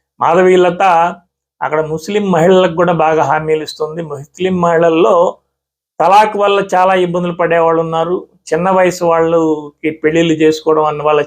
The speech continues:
చాలా ఇబ్బంది పడేవాళ్ళు ఉన్నారు అక్కడ పాత బస్తీలో. మనం ఎప్పుడూ ఆ వార్తలను వింటానే ఉంటాం. వాళ్ళకి ముస్లింలే అన్యాయం చేస్తున్నారు కనుక వాళ్ళకైనా ఇబ్బంది కలిగితే ముస్లిం పెద్దలు సహకరించరు.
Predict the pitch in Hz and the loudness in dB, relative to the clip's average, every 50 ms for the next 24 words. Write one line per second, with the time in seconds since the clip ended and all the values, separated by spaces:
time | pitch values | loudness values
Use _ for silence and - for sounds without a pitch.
0 | - 139 147 147 147 151 143 143 143 143 139 139 147 139 135 131 127 131 135 131 | -2 -2 0 0 0 0 -2 -2 -4 -10 -6 -6 -4 -2 0 2 2 0 0 -4
1 | 127 123 131 131 127 120 117 - 107 104 - - _ 117 113 117 _ _ - 123 | -8 -8 -6 -4 -4 -4 -6 -6 -8 -10 -10 -10 _ _ _ -20 _ _ -8 -4
2 | - 135 139 139 - 156 143 135 127 - _ 135 139 165 202 254 - - _ _ | -2 -2 -2 -2 -2 -2 -2 -2 -4 -6 _ -6 -2 0 0 0 -2 -6 _ _
3 | _ _ _ _ _ _ _ - 156 156 160 160 156 156 - 160 165 160 151 143 | _ _ _ _ _ _ _ -2 0 0 2 0 0 0 0 0 2 2 2 2
4 | 139 139 139 139 - 147 143 139 139 131 135 131 139 135 131 123 117 117 113 113 | 2 0 0 -2 -2 -4 -4 -4 -6 -6 -6 -4 -4 -4 -2 -4 -6 -6 -6 -8
5 | 104 101 - _ _ _ _ _ _ _ _ _ _ _ _ _ - 139 156 170 | -8 -8 -12 _ _ _ _ _ _ _ _ _ _ _ _ _ 0 2 4 4
6 | 190 202 214 214 220 220 220 - 220 220 220 214 208 185 165 160 160 - 202 208 | 4 4 4 2 0 0 -2 -4 -4 -2 -2 -4 -4 -6 -6 -8 -8 -6 -6 -6
7 | 208 208 214 214 202 202 196 202 202 202 196 190 190 185 185 - - 185 185 175 | -4 -2 -2 0 0 0 -2 -2 -2 -2 0 0 0 0 -2 -2 -4 -4 -2 -2
8 | 175 185 185 190 185 190 185 180 175 175 170 170 175 170 165 156 156 160 175 175 | -2 -2 -2 -2 -2 0 0 2 2 2 2 2 0 0 0 -2 -2 -2 -4 -4
9 | 180 175 170 170 170 165 165 170 185 180 165 160 156 - 175 175 170 160 - 156 | -2 -4 -2 -4 -4 -4 -4 -4 -4 -4 -4 -8 -14 -10 -10 -10 -8 -4 -4 -4
10 | 147 151 160 156 - 143 147 147 - 160 151 135 117 - 107 101 | -2 -2 -2 -2 0 -2 -2 -2 -2 -4 -6 -6 -8 -12 -18 -20